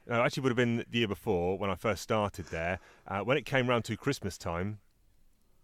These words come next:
it was freezing because, uh, the owners weren't too keen on letting us have the heating on in the shop for too long. And so I needed something. So I had,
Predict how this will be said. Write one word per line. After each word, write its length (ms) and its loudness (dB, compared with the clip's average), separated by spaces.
it 80 -8
was 80 -10
freezing 840 0
because, 360 -2
uh, 180 -2
the 140 0
owners 300 4
weren't 220 4
too 160 0
keen 280 2
on 140 4
letting 160 2
us 140 -2
have 120 -2
the 60 0
heating 340 -2
on 140 2
in 80 0
the 40 0
shop 440 2
for 100 -10
too 220 -2
long. 360 -4
And 420 -4
so 300 2
I 80 4
needed 360 -2
something. 240 -4
So 120 -4
I 60 0
had, 260 0